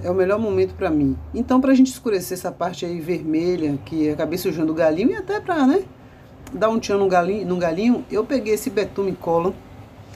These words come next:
Esse betume na cor marrom café. Poderia ser um marrom que você tem em casa, mais escuro. Aí você dá uma passadinha ali só pra tirar, se não quiser fazer nada disso, se você tiver,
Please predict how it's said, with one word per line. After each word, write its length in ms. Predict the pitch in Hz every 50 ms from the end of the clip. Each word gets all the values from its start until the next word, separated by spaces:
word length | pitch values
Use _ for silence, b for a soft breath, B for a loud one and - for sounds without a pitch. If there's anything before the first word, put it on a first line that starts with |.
| B B B B -
Esse 180 | - 190 - -
betume 380 | 226 220 220 202 208 240 226 233
na 140 | 226 226 220
cor 180 | - - 208
marrom 280 | 226 220 208 196 226 247
café. 500 | - 320 285 - - - 156 147 143 143 139 - - - - -
Poderia 420 | - 453 440 330 247 220 202 190
ser 400 | 185 - - - - 196 208 220
um 140 | 226 247 311
marrom 260 | 415 415 302 247 233
que 80 | 226 -
você 220 | 190 202 - 196
tem 180 | - - 190 180
em 20 |
casa, 300 | 156 - 170 170 175 180
mais 180 | 175 175 170 160
escuro. 480 | 147 - - - - 165 175 175 196 202 - B B B B B B B B -
Aí 60 | - -
você 180 | 226 - 254
dá 80 | 233 247
uma 60 | 240
passadinha 520 | 240 233 220 220 - 208 196 185 175 196
ali 120 | 196 202 202
só 180 | - - 285
pra 180 | 285 - 320 302
tirar, 560 | 294 - 269 220 202 196 202 202 196 185 180 180
se 140 | - 403
não 380 | 440 392 330 285 247 220 196 185
quiser 320 | 185 - 185 156 156 175
fazer 220 | 175 - 175 170 175
nada 260 | 175 170 170 160 143
disso, 300 | 139 139 170 175 - -
se 100 | - 208
você 240 | 185 185 185 - 196
tiver, 420 | 185 - 160 156 170 165 160 147